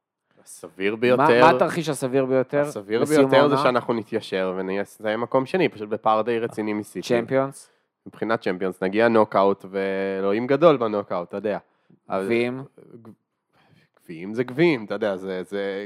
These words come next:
Speaker 1: כמה
Speaker 2: לא,
Speaker 1: קלופ-
Speaker 2: שואלים אותך מה הכי
Speaker 1: אה,
Speaker 2: סביר,
Speaker 1: בוא
Speaker 2: מה
Speaker 1: נגיד,
Speaker 2: סביר?
Speaker 1: סביר, אתה עובר, אה, שני סיבובים בכל גביע, נגיד זה ככה, עד שאתה מקבל את ההגרלה הקשה, ואז אתה עולה עם הילדים ועף, ובצ'מפיונס רבע גמר, וצפונה, וליגה, תרחיש סביר שאתה תתיישר, ותסיים שני.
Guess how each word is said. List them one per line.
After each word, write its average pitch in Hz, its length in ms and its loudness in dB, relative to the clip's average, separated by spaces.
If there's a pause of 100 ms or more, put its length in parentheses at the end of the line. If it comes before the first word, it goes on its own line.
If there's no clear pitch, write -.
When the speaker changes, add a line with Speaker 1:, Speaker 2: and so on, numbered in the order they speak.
Speaker 1:
כמה 135 180 4
Speaker 2:
לא, 139 80 4
Speaker 1:
קלופ- 233 200 8
Speaker 2:
שואלים 254 320 6
אותך 254 160 -2
מה 226 200 4
הכי 214 160 -2
Speaker 1:
אה, 208 40 0
Speaker 2:
סביר, 175 460 6
Speaker 1:
בוא 247 120 8
Speaker 2:
מה 240 80 6
Speaker 1:
נגיד, 220 180 6
Speaker 2:
סביר? 226 240 6
Speaker 1:
סביר, 247 340 6
אתה 220 140 4
עובר, 202 340 4
אה, 170 400 2
שני 180 320 2
סיבובים 180 460 0
בכל 180 260 0
גביע, 180 440 2 (160)
נגיד 151 220 -4
זה 147 100 -2
ככה, 151 220 4
עד 139 60 4
שאתה - 120 -2
מקבל 135 260 0
את 131 80 -2
ההגרלה 127 360 2
הקשה, 135 440 -2
ואז 127 180 2
אתה - 100 -2
עולה 120 140 2
עם 123 140 -2
הילדים 120 400 -2
ועף, 135 360 2 (540)
ובצ'מפיונס 147 1300 4
רבע 202 200 4
גמר, 127 480 4
וצפונה, 120 960 0
וליגה, 165 840 0
תרחיש 151 380 -6
סביר 139 400 -2
שאתה 127 300 -2
תתיישר, 120 720 -2
ותסיים 202 360 -2
שני. 190 320 -2